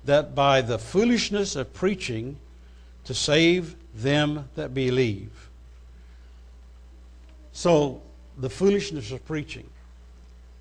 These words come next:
Sometimes people scoff at or ridicule. They think, you know, a, a preacher in his, uh,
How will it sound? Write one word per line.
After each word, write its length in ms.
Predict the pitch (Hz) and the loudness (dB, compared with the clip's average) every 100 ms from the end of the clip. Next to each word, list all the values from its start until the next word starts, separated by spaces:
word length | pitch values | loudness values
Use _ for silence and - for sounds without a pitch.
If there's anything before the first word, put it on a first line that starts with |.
| - - - - | -20 -20 -20 -14
Sometimes 760 | - 196 196 170 160 135 - - - - - | -2 0 2 2 2 0 -4 -12 -20 -20 -8
people 260 | 151 143 120 | -8 -6 -12
scoff 400 | - 143 139 143 | -6 0 0 0
at 260 | 135 139 | -2 -2
or 80 | 131 | -4
ridicule. 720 | 113 131 127 - 143 139 135 | -6 -6 -8 -6 -6 -4 -4
They 120 | 120 | -6
think, 280 | 117 147 123 - - | -10 -10 -12 -14 -12
you 140 | 165 | -10
know, 560 | 156 120 120 120 120 123 | -8 -8 -8 -10 -10 -12
a, 100 | 135 | -12
a 40 | 139 | -12
preacher 460 | - 147 160 143 | -6 -6 -4 -4
in 140 | 131 117 | -4 -4
his, 500 | 127 127 117 - - | -4 -6 -8 -10 -8
uh, 220 | 123 | -8